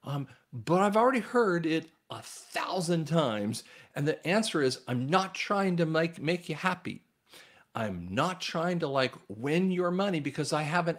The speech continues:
asked for money from you." Do you notice there's no advertising other than whatever YouTube might do? I'm not asking for anything from you. So do I benefit from telling you some, telling you ugly truths?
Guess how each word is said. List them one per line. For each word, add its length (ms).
asked 360
for 260
money 320
from 260
you." 160
Do 80
you 160
notice 400
there's 260
no 220
advertising 760
other 220
than 180
whatever 380
YouTube 340
might 240
do? 280
I'm 180
not 200
asking 380
for 140
anything 360
from 260
you. 100
So 400
do 220
I 140
benefit 760
from 300
telling 420
you 80
some, 320
telling 360
you 80
ugly 320
truths? 560